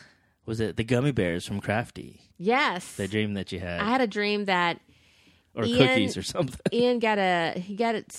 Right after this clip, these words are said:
Speaker 2: he got pulled over by the cops and got arrested because he was on set and the Crafty had put out, like, edible cookies. And he had, like, three of them because all the food was gone by the time the crew got over there. So he wolfed down three cookies and was like, "I feel bad. I had three chocolate chip cookies and they were pretty bu-,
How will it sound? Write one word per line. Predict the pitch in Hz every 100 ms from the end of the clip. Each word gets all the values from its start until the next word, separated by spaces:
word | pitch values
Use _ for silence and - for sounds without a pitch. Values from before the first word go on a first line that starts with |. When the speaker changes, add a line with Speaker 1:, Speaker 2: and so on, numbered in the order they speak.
| -
Speaker 2:
he | 202
got | 196
pulled | - 247
over | 240
by | 185
the | 175
cops | - 277 220 196
and | 180
got | 170
arrested | 175 220 - 180 156
because | 170 - 175 165 170
he | 196
was | 185 175 -
on | 170 190
set | 185 - 202 180 -
and | 170 160
the | 165
Crafty | - 190 190 - 180
had | 165 -
put | 185
out, | 170 -
like, | 160 -
edible | - 185 180 165
cookies. | - 208 196 160 - - - - _ _ _ _ _ _ _
And | - 208
he | 220
had, | 196 190
like, | 190
three | - 320
of | 240
them | 175 160
because | 165 165 160 190 -
all | 151 202
the | 208
food | 208 262 226
was | 226
gone | - 175 165
by |
the | 165
time | 165 190 156
the | 165
crew | - 220
got | 214 180
over | 165 156
there. | 156 156
So | 165
he | 185 190
wolfed | 180 185
down | 190 175
three | 175 196
cookies | 185 233 190 175
and | 165
was |
like, | 160
"I | 117
feel | - 165
bad. | 185 214 185
I | 151
had | 143
three | 147 165 180
chocolate | 180 165 180
chip | 175 -
cookies | 208 190 151
and | 151
they |
were | 147
pretty | 139 185 165
bu-, | 156